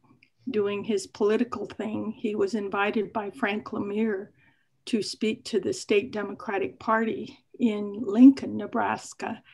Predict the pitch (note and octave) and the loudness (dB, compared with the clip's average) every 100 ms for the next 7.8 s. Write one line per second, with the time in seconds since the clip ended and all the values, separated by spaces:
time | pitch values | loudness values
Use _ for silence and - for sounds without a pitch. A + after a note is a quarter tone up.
0 | - - _ _ - G#3+ G#3 G3+ B3 A#3 | -20 -20 _ _ -6 -4 -4 -6 -8 6
1 | A#3+ A3+ A3+ A#3+ A#3+ G#3+ F#3 A3 B3 B3 | 6 6 4 6 8 6 2 6 6 6
2 | - G3 F#3+ G3+ - _ _ _ - G3+ | 2 2 0 -2 -10 _ _ _ 2 2
3 | - A3 A3+ A3+ A3+ G3+ G3+ - - F#3+ | 2 4 4 4 2 2 2 0 -6 -6
4 | F#3 F#3+ F#3+ F#3 G#3 G#3 G3 G3 F3+ - | -6 -6 -6 -6 -6 -6 -6 -8 -10 -18
5 | - _ - - - A3 A#3 - G3+ G3+ | -20 _ -4 -4 -2 -2 -2 -4 -4 -2
6 | G3+ G3 F3 F3+ - G#3 F#3+ - F#3+ F3 | -2 -2 -4 -4 -2 0 0 -2 -8 -8
7 | - F#3+ F#3 F#3+ F#3+ F#3 F3+ F3+ | -2 -4 -4 -8 -4 -2 -2 -4